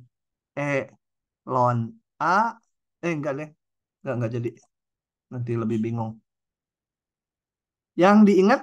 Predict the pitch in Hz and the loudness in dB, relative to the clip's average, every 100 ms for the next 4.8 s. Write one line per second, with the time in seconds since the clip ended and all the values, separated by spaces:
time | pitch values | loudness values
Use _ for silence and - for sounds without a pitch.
0 | 196 190 180 170 196 262 277 - _ _ | 0 0 0 -2 0 -2 -2 -8 _ _
1 | _ _ _ 208 214 208 202 - 196 190 | _ _ _ 2 4 4 2 0 2 2
2 | 180 _ _ _ _ _ _ 156 175 247 | 0 _ _ _ _ _ _ 0 2 2
3 | 220 214 - 220 202 202 160 - 254 226 | -2 -8 -8 -2 -2 0 -6 -4 -8 -4
4 | 151 151 151 147 - 139 - - | -2 0 -2 -6 -10 -12 -10 -10